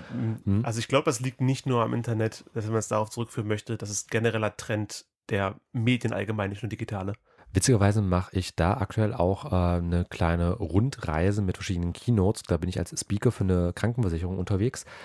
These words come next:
Speaker 2: und berichte halt auch so im
Speaker 1: Als
Speaker 2: Rahmen
Speaker 1: Speaker?
Speaker 2: Ja, kannst auch Sprecher,
Speaker 1: Ja.
Speaker 2: Moderator, was weiß ich jetzt dazu sagen.
Speaker 1: <laughs>
Speaker 2: Offiziell ist es halt, ähm, in deren Sprache gebraucht als
Speaker 1: Okay.
Speaker 2: Speaker. Also ich bin jetzt, äh, als Dozent und als Speaker unterwegs, war auch schon Referent und was weiß ich nicht.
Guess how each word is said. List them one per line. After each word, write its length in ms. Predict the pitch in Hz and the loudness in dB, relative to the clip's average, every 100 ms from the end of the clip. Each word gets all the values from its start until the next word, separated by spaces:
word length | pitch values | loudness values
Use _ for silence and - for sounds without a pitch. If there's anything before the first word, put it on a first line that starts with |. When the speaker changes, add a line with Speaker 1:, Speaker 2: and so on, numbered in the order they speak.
| - - | -12 0
Speaker 2:
und 220 | 92 87 | 0 2
berichte 300 | 92 101 98 | 2 4 2
halt 100 | 95 | 2
auch 120 | 92 | 0
so 80 | 90 | 0
im 80 | 85 | 2
Speaker 1:
Als 60 | |
Speaker 2:
Rahmen 280 | 82 92 104 | 4 4 0
Speaker 1:
Speaker? 420 | 127 - - 117 - _ _ - | -4 -6 -8 -8 -10 _ _ -2
Speaker 2:
Ja, 200 | 71 - - | -2 -2 -2
kannst 240 | 82 - | 0 2
auch 240 | 78 - 113 | 0 -2 -10
Sprecher, 480 | - 90 85 92 87 | -8 -2 2 4 4
Speaker 1:
Ja. 100 | 104 | 2
Speaker 2:
Moderator, 480 | 85 76 80 87 82 | 0 0 0 -2 -4
was 180 | - - | -4 -2
weiß 220 | 82 107 | -2 2
ich 80 | 95 | 2
jetzt 240 | 90 110 | 2 0
dazu 160 | - 85 | 0 0
sagen. 360 | 80 78 92 | 2 2 0
Speaker 1:
<laughs> 60 | - | -4
Speaker 2:
Offiziell 300 | - - 80 | -8 -2 0
ist 80 | 82 | 0
es 140 | 80 | 0
halt, 160 | 80 82 | 0 0
ähm, 260 | 82 82 | -2 -4
in 140 | 87 85 | -2 2
deren 220 | 90 95 | 2 2
Sprache 240 | - 82 | -2 -4
gebraucht 220 | - 82 - | -2 0 0
als 120 | - | 2
Speaker 1:
Okay. 80 | 98 | 0
Speaker 2:
Speaker. 340 | 120 131 131 - - - - | 4 4 4 -4 -20 -8 -2
Also 180 | 82 | -2
ich 80 | 82 | 0
bin 100 | 90 | 2
jetzt, 180 | 92 90 | 2 2
äh, 40 | |
als 380 | 90 85 87 87 | 2 2 2 -2
Dozent 300 | 90 104 107 | 0 2 2
und 100 | 98 | 0
als 140 | 80 - | -4 0
Speaker 320 | 131 131 123 | 0 2 2
unterwegs, 440 | 120 113 120 - | 2 0 0 -2
war 100 | - | -2
auch 120 | 90 | -2
schon 160 | - 80 | -4 -2
Referent 560 | 107 120 120 131 - - | 0 2 2 2 -2 -6
und 180 | 87 | -4
was 140 | 82 85 | -4 -6
weiß 80 | 101 | -6
ich 140 | - | 0
nicht. 220 | 139 - | 0 0